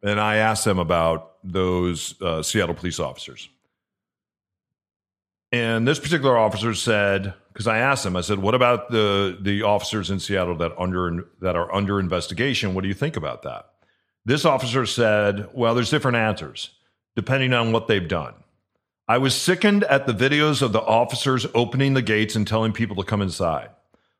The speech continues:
I believe when you're at work or in uniform that no one should ever know your personal or political beliefs. That being said, I've taken photos with people that could easily be misconstrued,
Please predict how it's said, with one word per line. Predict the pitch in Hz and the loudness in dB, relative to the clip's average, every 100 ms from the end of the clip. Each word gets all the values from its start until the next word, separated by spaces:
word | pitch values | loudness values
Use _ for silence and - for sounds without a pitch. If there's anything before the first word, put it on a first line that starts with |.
| - | -4
I | 110 | -2
believe | 123 143 139 135 | 2 2 2 2
when | 127 123 | 2 2
you're | 117 | 4
at | 120 127 | 4 2
work | 113 107 123 147 - 127 | 2 2 2 0 -4 0
or | 113 113 | 2 2
in | 113 113 | 2 2
uniform | 120 143 - 107 92 95 | 2 2 0 0 2 2
that | 107 104 | 0 0
no | 117 117 | 0 2
one | 131 151 | 2 0
should | 139 135 120 | 0 -2 0
ever | 117 113 127 | 0 2 2
know | 120 117 117 123 | 4 2 2 0
your | 110 107 | 0 -2
personal | - 127 110 127 117 | -2 -4 -2 -2 -2
or | 120 107 95 | 0 -2 -2
political | 110 107 101 95 | -2 -2 -2 -4
beliefs. | 90 87 - - - - _ _ _ _ | -6 -6 -8 -14 -18 -20 _ _ _ _
That | 101 107 110 | -2 0 0
being | 120 117 123 | 0 2 0
said, | - 202 202 - - _ - _ _ | 4 4 4 0 -12 _ -20 _ _
I've | 98 110 127 | 0 2 2
taken | 180 190 185 | 2 2 0
photos | 139 147 139 135 107 | 2 4 4 4 2
with | 104 | 0
people | - 120 113 120 | 0 0 2 2
that | 113 101 | 2 2
could | 104 90 | -2 -2
easily | 120 135 143 147 151 | 0 2 2 0 0
be | 139 123 | 2 2
misconstrued, | 110 127 - 147 - 123 110 104 101 | 2 0 0 -2 0 0 2 2 0